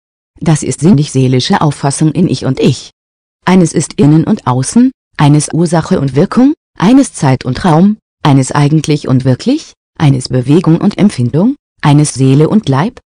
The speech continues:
eines Ich und nicht Ich. Durch Ich-Urteil, das ist durch Ich-Urteil sinnlich geschaffene Teilungserscheinung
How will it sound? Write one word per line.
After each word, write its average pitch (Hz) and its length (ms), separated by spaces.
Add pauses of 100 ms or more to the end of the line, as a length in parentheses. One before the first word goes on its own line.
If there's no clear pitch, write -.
(140)
eines 175 280
Ich 139 140
und 131 140
nicht 131 180
Ich. 123 240 (560)
Durch 190 240
Ich-Urteil, 202 760 (320)
das 139 220
ist 139 200
durch 135 160
Ich-Urteil 214 560
sinnlich 226 340
geschaffene 135 500
Teilungserscheinung 127 920